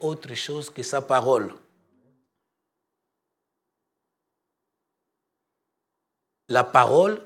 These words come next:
c'est les prophètes. Il te rév-, elle te révèle tes manquements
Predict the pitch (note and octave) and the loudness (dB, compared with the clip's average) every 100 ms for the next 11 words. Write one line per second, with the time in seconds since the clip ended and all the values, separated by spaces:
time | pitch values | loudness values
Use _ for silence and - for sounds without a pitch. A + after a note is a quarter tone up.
0 | _ - C#3 D#3 D#3+ E3 F#3 G#3 E3 - | _ 0 2 2 2 2 4 6 4 2
1 | - - _ _ _ _ _ _ _ - | -8 -12 _ _ _ _ _ _ _ -20
2 | _ _ _ _ _ C3+ B2+ - A#2+ A#2 | _ _ _ _ _ -6 -6 0 2 2
3 | A2+ C3 C#3+ C3+ C#3 C3 C3+ C3+ E3+ B2 | 0 -2 -2 0 2 4 4 6 6 6
4 | - - _ _ _ _ _ - C3 A#2+ | -2 -12 _ _ _ _ _ 2 4 4
5 | G#2 A2+ A2+ C#3 - | 2 0 -2 -2 -4